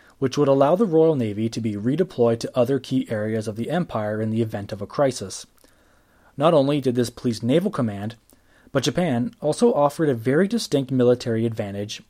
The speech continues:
if the British were to become involved in a continental war. If the French and Russians were to declare war on England, the Japanese fleet,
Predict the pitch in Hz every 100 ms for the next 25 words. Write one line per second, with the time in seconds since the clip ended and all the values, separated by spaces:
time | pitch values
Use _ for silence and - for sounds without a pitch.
0 | - - 113 165 151 143 - 131 120 131
1 | 127 127 113 110 135 107 117 117 117 113
2 | 107 113 98 101 98 120 113 92 _ _
3 | _ _ _ _ _ _ _ _ _ _
4 | _ _ _ _ _ _ _ _ _ _
5 | _ 151 - 139 175 208 269 170 120 -
6 | 117 117 117 120 117 117 - 123 117 117
7 | 113 110 123 117 104 104 - _ _ _
8 | - 120 160 262 254 254 - 110 117